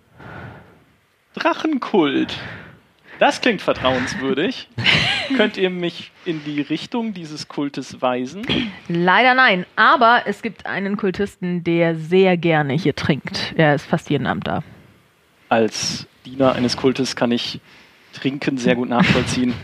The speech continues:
Speaker 2: <laughs>
Speaker 1: Der Herr kommt jeden Abend hierher, sagt ihr?
Speaker 2: Fast jeden Abend, ja.
Speaker 1: Ich danke euch.
Speaker 2: Kein Problem.
Speaker 1: Es hat mich sehr gefreut, euch kennenzulernen.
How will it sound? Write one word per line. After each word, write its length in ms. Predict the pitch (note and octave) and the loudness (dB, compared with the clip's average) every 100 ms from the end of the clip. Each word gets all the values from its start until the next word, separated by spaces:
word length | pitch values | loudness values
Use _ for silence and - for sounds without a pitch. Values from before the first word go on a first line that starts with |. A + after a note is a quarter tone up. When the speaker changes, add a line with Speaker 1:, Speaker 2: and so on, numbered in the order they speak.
| - | -8
Speaker 2:
<laughs> 160 | A#3 A3+ - _ _ _ _ _ _ _ _ - - C#3 | -8 -8 -12 _ _ _ _ _ _ _ _ -4 2 4
Speaker 1:
Der 80 | C3+ | 4
Herr 300 | B2+ D#3 D#3+ | 4 0 2
kommt 200 | D#3 C#3 | -2 0
jeden 220 | E3 F#3+ | -2 0
Abend 320 | D#3+ E3 C3+ | 2 0 0
hierher, 260 | B2+ A2+ A2+ | -2 -2 0
sagt 280 | A#2 A2+ | -2 -2
ihr? 180 | C#3 D#3+ - | -4 -4 -2
Speaker 2:
Fast 340 | - F#3+ - | 0 0 0
jeden 220 | D#3+ - | -4 -4
Abend, 320 | - - - F3+ | -6 -10 -8 -6
ja. 260 | F2+ - - - - _ _ _ _ _ _ _ _ _ _ _ _ | -4 -6 -8 -16 -20 _ _ _ _ _ _ _ _ _ _ _ _
Speaker 1:
Ich 60 | - | -2
danke 220 | F#3 - | -2 -2
euch. 220 | A2 - - - - - | -12 -14 -18 -18 -20 -8
Speaker 2:
Kein 220 | - C3+ | -4 -4
Problem. 340 | - F#3+ A#3 C4+ - _ - | -6 -6 -6 -6 -16 _ -4
Speaker 1:
Es 120 | - | -2
hat 80 | C3+ | -2
mich 140 | - | 2
sehr 140 | F3+ | 2
gefreut, 460 | G3+ - D#3+ F3+ - | 2 2 2 2 0
euch 120 | C3 | -6
kennenzulernen. 720 | - D3+ D3+ A#2+ G#2+ G#2+ B2 | -4 -8 -6 -4 -4 -4 -6